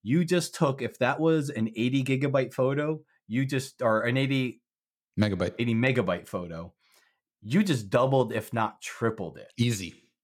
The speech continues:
Speaker 2: Easy.
Speaker 1: Throw in more layers. I, I mean, just to
Speaker 2: Mm-hmm.
Speaker 1: open up, just to open up a photo and save it as a P S D or tiff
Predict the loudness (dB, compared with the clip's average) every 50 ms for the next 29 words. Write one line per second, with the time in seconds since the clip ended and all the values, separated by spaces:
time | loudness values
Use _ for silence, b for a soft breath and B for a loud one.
0 | _ _ _ _ _ _ _ _ 0 0 2 2 0 -4 -8 -12 -14 _ _ _
1 | _ _ _ _ _ _ _ _ _ _ -20 -20 -20 -8 -4 0 0 2 2 4
2 | 4 4 4 4 4 4 2 0 0 0 2 4 4 4 4 2 2 0 -2 -4
3 | -6 -8 -14 -16 -16 -12 -6 -2 -2 0 0 2 2 2 2 2 2 0 0 0
4 | 0 0 2 2 2 2 2 2 2 2 0 -2 -8 B B B B -4 -2 0
5 | 0 2 2 2 2 2 2 0 2 0 0 0 2 2 4 4 4 2 2 0
6 | -2 -2 -2 0 0 0 0 0 0 -2 -4 -2 -2 0 -2 -2 -2 -2 0 0
7 | 0 0 0 0 0 0 0 -2 -6 -14 _ _